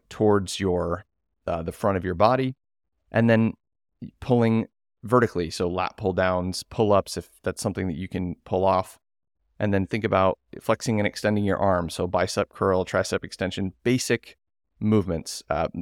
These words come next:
we don't need to complicate training with B F R. Think about general principles of resistance training and then layer B F R, uh, as an augment.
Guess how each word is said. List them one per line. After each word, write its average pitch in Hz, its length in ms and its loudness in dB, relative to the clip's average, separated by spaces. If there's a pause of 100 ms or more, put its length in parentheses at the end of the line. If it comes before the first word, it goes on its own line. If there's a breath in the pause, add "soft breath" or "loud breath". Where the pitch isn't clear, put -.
(100)
we 110 100 0
don't 107 220 2
need 104 180 0
to - 160 -8
complicate 95 540 -4
training 95 500 -2 (340)
with 98 360 -2 (100)
B 90 160 -4
F - 140 -6
R. 107 320 -2 (200)
Think 120 220 -4
about 95 300 2 (120)
general 104 600 0
principles 107 500 -2
of 92 240 -2
resistance 98 400 -6
training 131 460 -4
and 90 180 0
then 87 120 -2
layer 95 340 2
B 87 180 -2
F 82 140 -2
R, 82 280 -2 (540)
uh, 82 240 0
as 90 140 -2
an 87 160 -6
augment. 78 500 -4